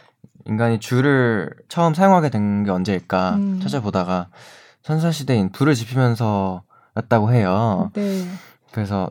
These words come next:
Speaker 1: 원래는 이제 뭐 돌이나
Speaker 2: 네.
Speaker 1: 뭐 나뭇가지를 이용해서 맨손으로 불을
Speaker 2: 네.
Speaker 1: 만들었는데, 활비비라는 도구를 발명하면서
Speaker 2: 네.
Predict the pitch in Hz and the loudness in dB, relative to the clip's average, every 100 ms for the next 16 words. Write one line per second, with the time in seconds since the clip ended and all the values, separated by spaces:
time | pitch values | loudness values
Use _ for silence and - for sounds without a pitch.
0 | - 110 131 143 139 127 117 - _ _ | -4 2 4 6 6 2 0 -8 _ _
1 | _ _ _ _ - 92 87 - 110 113 | _ _ _ _ -6 -4 -4 0 2 4
2 | 107 95 92 92 107 104 92 87 190 - | 4 4 2 0 -2 -4 -6 -8 -14 -20
3 | _ - - _ 92 92 110 123 120 104 | _ -20 -20 _ -6 2 2 4 2 2
4 | 104 92 82 - _ _ - 104 104 110 | -2 -2 -6 -12 _ _ -6 0 2 4
5 | 104 101 95 - 101 123 156 139 120 104 | 2 0 -2 0 2 4 4 2 0 -2
6 | 98 92 87 - _ _ - 202 190 95 | -4 -4 -6 -12 _ _ -8 -6 -4 -2
7 | 98 113 107 104 139 196 - - - - | 0 0 0 0 -2 -6 -10 -20 -20 -20
8 | - - _ _ - 214 220 214 185 160 | -20 -20 _ _ 0 2 4 4 4 6
9 | 139 123 113 101 - 110 110 107 95 - | 6 4 2 -2 -4 -2 0 0 -2 -8
10 | _ _ 117 110 104 110 127 113 98 113 | _ _ -6 -2 0 0 2 0 -2 -4
11 | 92 214 196 185 | -6 -6 -4 -6